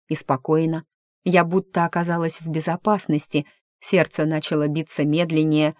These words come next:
а дыхание выровнялось. Забралась к девочке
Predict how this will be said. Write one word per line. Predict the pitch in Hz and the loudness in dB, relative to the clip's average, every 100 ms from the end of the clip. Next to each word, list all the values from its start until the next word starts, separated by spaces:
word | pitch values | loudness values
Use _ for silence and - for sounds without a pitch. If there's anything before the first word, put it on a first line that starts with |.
| _ _ | _ _
а | 165 | -2
дыхание | 156 - 156 156 151 | 0 2 2 4 2
выровнялось. | 139 165 185 175 170 170 - - _ _ _ - | 0 0 -2 -2 -4 -6 -8 -12 _ _ _ -4
Забралась | 175 160 165 160 147 | -2 2 2 2 2
к | 143 | -2
девочке | 143 165 160 - 151 | -2 -2 -2 -4 -6